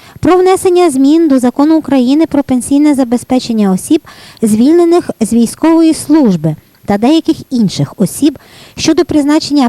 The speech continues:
пенсії дружинам, чоловікам загиблих, померлих, військовослужбовців, які зайняті доглядом за дітьми годувальника до досягнення восьмирічного віку та проходять військову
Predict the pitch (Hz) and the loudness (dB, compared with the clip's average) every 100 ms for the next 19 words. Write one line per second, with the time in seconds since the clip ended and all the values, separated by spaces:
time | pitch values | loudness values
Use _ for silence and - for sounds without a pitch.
0 | - 226 254 - 330 339 254 262 208 196 | -2 -2 -2 0 0 2 2 0 2 0
1 | 185 202 233 - 262 254 262 294 302 226 | 0 -2 -6 -4 0 2 0 0 -2 0
2 | 202 214 233 247 247 - _ 233 226 220 | 0 0 0 -2 -4 -8 _ -4 -2 0
3 | 233 233 - - - - 233 - 220 196 | -2 -4 -8 -20 -18 -2 -2 0 0 0
4 | 170 175 170 196 254 - 330 - - - | -2 -4 -2 0 -2 0 -4 -4 -14 -14
5 | - 254 320 359 302 320 339 330 311 247 | -4 -2 0 2 2 2 2 0 0 0
6 | 269 254 220 220 208 196 180 - - 302 | 0 0 0 0 0 -2 -4 -6 -2 0
7 | 269 240 233 233 254 247 254 262 247 208 | 2 0 0 0 0 0 -2 -2 -2 0
8 | 285 285 285 - 262 294 285 294 240 247 | 0 0 -2 -2 0 0 2 0 0 -2
9 | - 190 190 - 214 240 285 330 349 320 | -2 -2 -2 -2 -2 0 2 0 0 -4
10 | - - - - 339 311 - 269 294 330 | -8 -20 -8 -4 -2 -2 0 0 2 0
11 | - - 208 185 - 202 208 233 | -4 -4 -2 -2 -2 0 0 -2